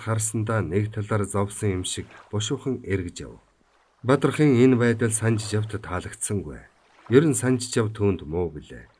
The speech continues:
Өөрийн бодсноор муудах учир ч бий юм. Тэгтэл хэд хоногийн дараа бодож санснаа ил гарган уурандаа бүгдийг дэлгмээр нэг явдал болжээ.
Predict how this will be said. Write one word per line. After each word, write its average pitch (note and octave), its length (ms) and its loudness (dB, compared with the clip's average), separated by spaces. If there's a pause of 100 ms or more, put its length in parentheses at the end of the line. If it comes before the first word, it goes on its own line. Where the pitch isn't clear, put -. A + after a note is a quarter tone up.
(280)
Өөрийн D3 400 4
бодсноор A2 560 0
муудах G2 480 -2
учир - 320 -8
ч - 160 -8
бий E2 240 -4
юм. B1+ 80 -16 (320)
Тэгтэл G#2 400 -2 (240)
хэд A2 160 -2
хоногийн A2+ 400 0
дараа F#2 320 -4 (240)
бодож A2 240 -4
санснаа B2 560 -4
ил A2 160 0
гарган A2+ 480 -4 (160)
уурандаа B2 560 0
бүгдийг A2 640 -2
дэлгмээр B2 480 -2
нэг E2+ 240 -4
явдал E2 320 -12
болжээ. F#2 480 -14